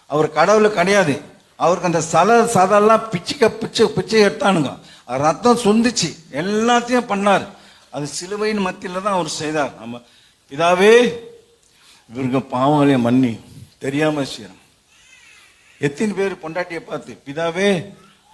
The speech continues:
என் பொண்டாட்டி பாவத்தை மன்னி, தெரியாம செய்துட்டான்." "பிதாவே, மனை-, கணவனுடைய பாவத்தை மன்னித்துறோம், தெரியாம செய்துட்டான்." என் பிள்ளைகள் பாவத்தை மன்னி, வேலை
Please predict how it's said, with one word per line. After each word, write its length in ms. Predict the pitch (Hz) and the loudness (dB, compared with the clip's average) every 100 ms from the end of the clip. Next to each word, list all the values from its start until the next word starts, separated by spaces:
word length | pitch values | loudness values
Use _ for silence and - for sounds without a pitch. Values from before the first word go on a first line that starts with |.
| _ _ _ | _ _ _
என் 80 | 107 | -6
பொண்டாட்டி 400 | 127 147 170 156 | 0 2 2 0
பாவத்தை 480 | - 139 147 143 131 | -4 -4 -4 -4 -6
மன்னி, 400 | 123 120 107 - | -4 -4 -6 -10
தெரியாம 420 | 127 131 147 135 | -12 -6 -6 -4
செய்துட்டான்." 580 | 123 117 117 104 - _ _ _ _ _ _ _ _ _ | -8 -12 -16 -20 -20 _ _ _ _ _ _ _ _ _
"பிதாவே, 640 | 139 151 175 185 208 202 - - _ _ _ _ 113 104 | -10 -2 -2 0 0 -2 -4 -16 _ _ _ _ _ -8
மனை-, 280 | 135 165 160 | -4 -4 -4
கணவனுடைய 540 | 147 185 196 175 160 - - - | -2 0 0 2 2 0 -8 -4
பாவத்தை 560 | 139 165 156 147 127 | 2 2 2 -2 -2
மன்னித்துறோம், 480 | 139 151 151 131 98 _ _ _ _ _ | 0 0 -2 -10 -18 _ _ _ _ _
தெரியாம 400 | 131 143 165 151 | -12 -6 -4 -4
செய்துட்டான்." 640 | 135 131 139 123 - 90 _ _ _ _ _ _ _ _ _ _ _ _ - | -6 -6 -8 -8 -14 -20 _ _ _ _ _ _ _ _ _ _ _ _ -8
என் 180 | 127 | -6
பிள்ளைகள் 400 | 117 151 190 185 | -6 -8 -6 -6
பாவத்தை 480 | 139 151 156 151 147 | -4 -4 -2 -4 -6
மன்னி, 360 | 127 113 104 107 | -10 -12 -16 -6
வேலை 280 | 135 190 | 0 0